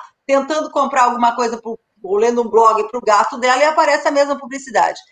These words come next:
É ruim? Não, não é. As duas são safe. Você concorda que, assim, não tem nada de errado nenhuma das duas. Só que a da direita realmente talvez não seja o melhor modo, né? Você pegar o comprador, eh, de uma grande empresa de software e, sei lá, ele tá pre-, nessa hora ele tá preocupado com o gato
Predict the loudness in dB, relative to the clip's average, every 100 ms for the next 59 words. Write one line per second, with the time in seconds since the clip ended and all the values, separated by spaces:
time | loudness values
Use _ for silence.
0 | _ _ _ -2 2 2 0 0 2 2
1 | 4 4 4 0 -4 -6 -4 -4 -4 -4
2 | -4 -6 -8 -16 -14 -4 -4 -4 -12 -12
3 | -14 -14 -16 -12 -6 -4 -4 -6 -6 -4
4 | -6 -6 -8 -6 -6 -6 -8 -8 -6 -6
5 | -8 -10 -8 -4 -2 -4 -6 -10 _ _
6 | _ _ _ _ _ _ _ 0 2 2
7 | -2 -4 -6 -6 -2 0 -2 -6 _ _
8 | -2 -2 -2 -4 0 0 2 -2 2 0
9 | 2 0 2 0 -4 _ -20 -6 -4 -2
10 | -4 -6 -4 0 0 0 -4 -4 2 4
11 | 4 2 -2 -4 2 2 2 -2 -2 -2
12 | -4 -6 -2 0 0 -2 -8 -8 -6 -2
13 | -2 -2 -6 -4 -4 -4 0 0 0